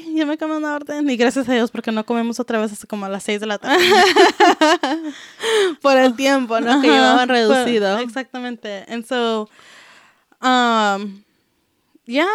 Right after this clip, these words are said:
Speaker 1: llegamos, ya dentro de veinte minutos llegamos a Colima. Y todos, ya ves, "Tío,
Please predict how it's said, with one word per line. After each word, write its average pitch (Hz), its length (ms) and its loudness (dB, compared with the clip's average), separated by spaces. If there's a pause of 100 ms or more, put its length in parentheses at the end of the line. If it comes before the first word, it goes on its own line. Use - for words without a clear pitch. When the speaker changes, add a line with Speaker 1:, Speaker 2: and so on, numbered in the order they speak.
(260)
Speaker 1:
llegamos, 277 1000 -2 (300)
ya 285 280 0
dentro 277 280 -2
de 240 80 0
veinte 226 220 -4
minutos 254 280 -4
llegamos 233 340 -4
a 240 60 -10
Colima. 240 640 -4 (800)
Y 233 140 -4
todos, 247 460 2
ya 240 160 -2
ves, 233 280 -4
"Tío, 403 100 2